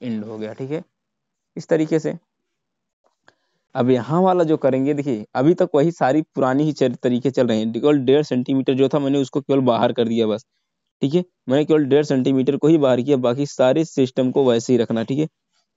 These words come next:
इसको भी क्या करना है कि इसको भी वही लगा देना, पुराने वाले जितने खसके हमने लगाए थे, सेम वही लगा देना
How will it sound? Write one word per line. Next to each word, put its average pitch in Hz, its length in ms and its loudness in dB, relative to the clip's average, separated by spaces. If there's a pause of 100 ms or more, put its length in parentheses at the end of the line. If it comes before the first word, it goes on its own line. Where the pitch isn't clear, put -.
इसको 127 300 -2
भी 151 100 4
क्या 139 160 2
करना 123 320 0
है 147 240 2 (440)
कि 143 80 2 (140)
इसको 131 280 0
भी 151 140 6
वही 135 160 4
लगा 123 240 4
देना, 123 200 2
पुराने 131 400 2
वाले 120 180 2
जितने 123 260 0
खसके 131 320 -4
हमने 123 200 2
लगाए 120 320 2
थे, 143 260 2 (600)
सेम 147 320 0
वही 131 180 2
लगा 120 240 2
देना 123 260 0